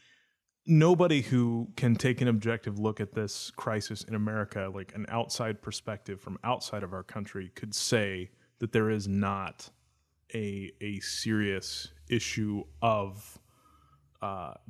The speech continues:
firearms industry lobbying that,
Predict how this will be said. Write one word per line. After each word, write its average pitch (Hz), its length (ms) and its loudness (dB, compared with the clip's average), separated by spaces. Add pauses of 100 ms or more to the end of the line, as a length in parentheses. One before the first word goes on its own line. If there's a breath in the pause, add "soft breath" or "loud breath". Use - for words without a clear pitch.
(340)
firearms 107 760 2
industry 104 800 -4 (300)
lobbying 101 760 -2 (580)
that, 95 500 0